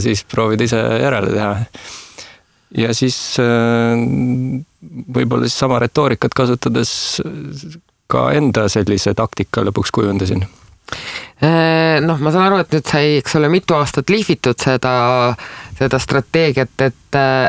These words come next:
Speaker 2: et millist strateegiat sa siis nüüd tänavusel mängul kasutasid, mis siis lõpuks nagu selle võidu koju tõi?
Speaker 1: Kui ma ausalt ütlen, siis ega, äh, esimesed nädalad, äh, ma mängisin ikka ka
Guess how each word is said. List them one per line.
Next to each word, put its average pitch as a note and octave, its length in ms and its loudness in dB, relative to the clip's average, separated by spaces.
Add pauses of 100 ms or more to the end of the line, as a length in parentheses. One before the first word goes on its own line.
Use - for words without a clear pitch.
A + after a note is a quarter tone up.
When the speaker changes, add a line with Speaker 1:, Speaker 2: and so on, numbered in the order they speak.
(140)
Speaker 2:
et - 200 0
millist F3 520 2
strateegiat D3+ 580 0
sa C#3 100 2
siis A#2+ 200 0
nüüd C3 180 0
tänavusel C3 640 2
mängul B2 500 2
kasutasid, C3 600 -2
mis C#3 180 0
siis C3 160 0
lõpuks C#3 320 0
nagu A#2 160 2
selle B2 160 2
võidu C#3+ 320 2
koju A#2+ 240 2
tõi? A2+ 220 0 (160)
Speaker 1:
Kui B2 420 2
ma D#3 100 2
ausalt B2+ 320 2
ütlen, A#2+ 280 0
siis A2 120 -2
ega, B2 220 2 (280)
äh, B2 440 2
esimesed B2 400 2
nädalad, A#2+ 460 2
äh, B2+ 160 4
ma B2+ 280 2 (500)
mängisin B2+ 460 2
ikka C3 300 2
ka D#3+ 120 2